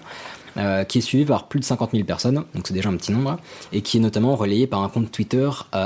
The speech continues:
Anonymous avec un virgule six million d'abonnés. Donc c'est un compte relativement sérieux, on va dire. Euh, et d'ailleurs, ils disent sur ce compte Medium que sur un, dans un article,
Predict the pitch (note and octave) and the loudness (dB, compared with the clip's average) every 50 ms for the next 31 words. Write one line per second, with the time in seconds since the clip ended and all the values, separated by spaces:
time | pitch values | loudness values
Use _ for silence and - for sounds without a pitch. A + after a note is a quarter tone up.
0 | - - A2+ A2+ A2 G#2 G2+ G2 A#2 C3+ C3 - - - A2 G2+ F#2+ A2+ A2 - | -2 0 0 0 2 2 2 2 0 0 -2 -4 -6 -4 -4 -2 -2 -2 -4 -4
1 | - - A#2 A2+ A2+ A2+ G#2 A#2 G#2 - - A#2+ A2 G#2+ G#2 G2+ F#2 F2+ F2+ G2+ | -4 0 0 2 2 2 0 0 -2 2 2 2 4 4 4 2 2 2 2 2
2 | B2 C3 - - - - - - - G#2 G2 - - - F#2 F#2 F#2 - - G2+ | 0 0 -2 -10 -20 -20 -14 -6 -6 -4 -4 -4 -4 -2 -2 0 -2 -2 -2 -4
3 | G2+ G2+ - A2+ A2 A2 - - - - - G2 G2 F#2+ F#2 - - G2 G2 G2 | -6 -2 -2 -2 -2 -2 -4 -10 -14 -8 -4 -2 -2 -2 -2 -2 -4 -2 -2 -2
4 | - - E2+ G#2+ C3+ A2+ F2 E2+ G#2+ D3+ D#3 - - - - - - - - - | -2 -4 -2 -2 -2 -2 -2 -4 -4 -6 -8 -8 -10 -14 -14 -12 -12 -12 -12 -12
5 | - - - - G2+ G2 G2+ G2+ G2 G2 F#2+ G2 G2 F#2+ F#2+ F#2+ F#2+ G2 F#2+ - | -14 -8 -6 -4 -2 0 0 0 0 0 0 -2 -2 -2 -2 -2 -2 -4 -6 -8
6 | - - A#2 A#2+ C3 C#3 A#2 G2+ G2+ G#2 C#3 C3+ G#2+ G2 F#2+ G#2+ C3 B2+ - - | -6 -4 -2 0 2 2 2 0 0 0 2 2 0 0 0 0 0 0 0 -2
7 | A2+ - - G2+ B2 A#2 - G#2 F#2+ - A2+ C3 C3+ A#2+ - A#2+ B2 A#2 - G2 | -2 -2 0 0 0 0 0 0 0 2 2 0 0 0 0 0 -2 0 0 -2
8 | F#2 F2+ F2+ F2+ F2+ F2+ F#2+ F2+ D#2+ - - D3+ - | -2 0 0 -2 -2 -2 -2 -4 -2 -2 -4 -4 -4